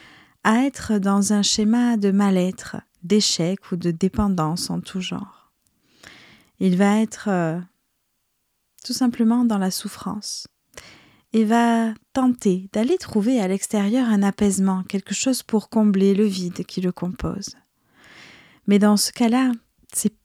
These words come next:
pas simplement l'adulte qui souffre, mais c'est aussi son enfant, là, à l'intérieur, dont les besoins n'ont pas été reconnus ni pris en considération. Alors, à ce moment-là, l'adulte se retrouve tel un enfant un peu égaré,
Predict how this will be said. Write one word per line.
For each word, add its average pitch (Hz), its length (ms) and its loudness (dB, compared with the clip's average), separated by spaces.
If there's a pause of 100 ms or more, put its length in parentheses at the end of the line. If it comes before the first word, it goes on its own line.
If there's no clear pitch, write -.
(140)
pas 302 280 2
simplement 226 540 0
l'adulte 214 520 -2
qui - 180 -10
souffre, - 480 -8 (120)
mais 226 120 2
c'est 330 220 -2
aussi 285 520 -2
son 226 280 2
enfant, 214 480 0 (160)
là, 190 320 -2
à 185 80 -2
l'intérieur, 180 760 -2 (640)
dont 202 140 4
les 202 100 6
besoins 208 400 4
n'ont 202 160 4
pas 269 240 0
été 202 260 2
reconnus 185 680 0
ni 180 240 -2
pris 208 340 -4
en 180 100 -2
considération. 175 920 -6 (1080)
Alors, 185 300 4
à 202 100 2
ce - 160 -4
moment-là, 175 440 0
l'adulte 180 640 -2
se - 180 -6
retrouve 190 400 -2
tel 233 220 2
un 202 140 2
enfant 214 680 -2
un 208 80 -4
peu - 180 -4
égaré, 190 560 2